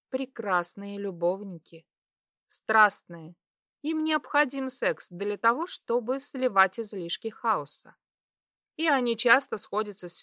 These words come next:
феями по причине схожести темпераментов. Пожалуй, я могла бы обратить внимание на такого,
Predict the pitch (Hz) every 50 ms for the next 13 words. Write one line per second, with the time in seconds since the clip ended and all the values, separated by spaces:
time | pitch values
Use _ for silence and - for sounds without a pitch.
0 | - - 185 175 165 160 160 156 151 151 151 - _ _ _ _ _ _ _ _
1 | - 349 - 254 247 226 - 233 208 185 170 - - - 220 185 165 165 - -
2 | - - - 233 226 254 277 262 214 170 160 151 151 156 - 156 151 _ _ _
3 | _ _ _ _ _ _ _ _ _ _ _ _ _ _ _ - 262 269 - 269
4 | 294 320 339 320 330 330 311 302 - - _ _ - 330 302 277 294 320 320 311
5 | 311 302 277 262 269 277 262 247 254 254 240 269 269 277 277 247 269 262 262 254
6 | - - 214 202 - - 220 226 233 247 226 214 190 185 190 196 208 208 208 220
7 | 214 240 233 233 - - 190 180 160 160 156 156